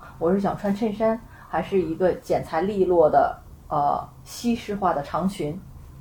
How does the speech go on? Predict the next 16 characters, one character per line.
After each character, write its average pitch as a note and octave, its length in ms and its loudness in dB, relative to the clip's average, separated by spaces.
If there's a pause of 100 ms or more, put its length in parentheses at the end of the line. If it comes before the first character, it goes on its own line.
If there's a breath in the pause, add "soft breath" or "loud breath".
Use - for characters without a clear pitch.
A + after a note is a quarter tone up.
(280)
这 G#3+ 160 2
个 D#3+ 120 2
就 D#3+ 100 -6
是 D#3 160 -6
分 F#3 420 2 (140)
段 G3 240 8
落 D3+ 160 2
式 - 220 -6
的。 - 160 -4 (400 loud breath)
最 B3+ 120 -2
近 A#3 140 2
想 G#3 160 0
穿 A3 100 -2
小 A3 160 0
白 F3+ 200 2
鞋， E3+ 420 -2